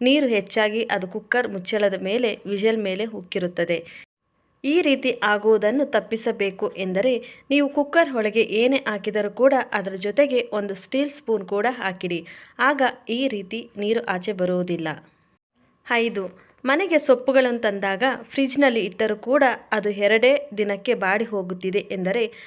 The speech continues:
ಸೊಪ್ಪು ಹೆಚ್ಚು ದಿನ ಫ್ರೆಶ್ ಆಗಿರಬೇಕು, ಬೇಗ ಬಾಡಿ ಹೋಗಬಾರದು, ಕೆಟ್ಟು ಹೋಗಬಾರದು ಎಂದರೆ, ನೀವು ಮನೆಗೆ ತಂದ ಸೊಪ್ಪನ್ನು ಚೆನ್ನಾಗಿ ಸೋಸಿ ಕ್ಲೀನ್ ಮಾಡಿ ಒಂದು ಟಿಶ್ಯೂ ಪೇಪರ್‌ನಲ್ಲಿ ಸುತ್ತಿಡಿ,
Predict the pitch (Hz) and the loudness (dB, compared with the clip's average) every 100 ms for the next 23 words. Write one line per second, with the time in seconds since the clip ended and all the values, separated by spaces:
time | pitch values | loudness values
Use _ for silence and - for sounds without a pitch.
0 | - - 311 320 311 226 233 - 254 233 | -20 2 2 2 0 0 0 -2 -2 -2
1 | 226 226 208 - 196 190 196 185 185 180 | -2 -2 -4 -2 -2 -2 -4 -4 -4 -4
2 | 214 220 - - - 220 262 269 202 196 | -4 -4 -8 -20 0 4 6 4 2 0
3 | 214 196 190 196 180 180 180 208 202 - | 0 0 0 0 0 0 -2 -4 -8 -14
4 | _ - 262 294 240 202 202 180 180 185 | _ 0 2 2 2 2 0 0 0 -2
5 | 208 - 196 190 220 254 - - - 277 | -4 -6 -4 0 2 0 -2 -14 0 2
6 | 269 220 254 302 262 220 190 208 202 247 | 4 4 2 2 0 0 -2 -6 -2 0
7 | 233 233 - 220 226 254 214 180 220 233 | 0 -2 -2 -2 0 0 -2 -4 0 0
8 | 240 226 - 233 240 233 185 185 233 - | 0 -8 -6 -2 -2 -2 -4 -4 -4 -8
9 | _ 247 294 262 - 214 202 240 240 202 | _ 2 4 2 0 -4 0 0 0 -2
10 | 202 196 190 185 - - 202 180 175 | -2 -2 -4 -6 -10 -8 -4 -2 -4